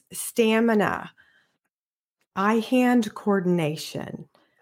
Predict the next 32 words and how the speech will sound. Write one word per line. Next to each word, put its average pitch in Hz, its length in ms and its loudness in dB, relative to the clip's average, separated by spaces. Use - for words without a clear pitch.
all 226 380 4
of 240 140 0
these 214 240 0
things 170 420 -2
are 175 160 -2
physical 202 1080 -2
components 208 640 0
that - 160 0
we 196 80 2
have 190 400 -2
to 226 80 0
have. - 640 0
The 196 140 2
way 185 160 4
our 190 100 4
muscles 220 720 2
are 180 140 2
made 175 260 2
up - 340 -2
on 170 140 0
our 160 140 -2
body. 160 360 0
Do 165 120 -6
we 175 80 -2
have 180 160 -2
longer 240 400 2
legs? - 500 -2
Are 175 80 0
we 185 100 4
made 185 240 2
for 208 140 0
running? 208 480 2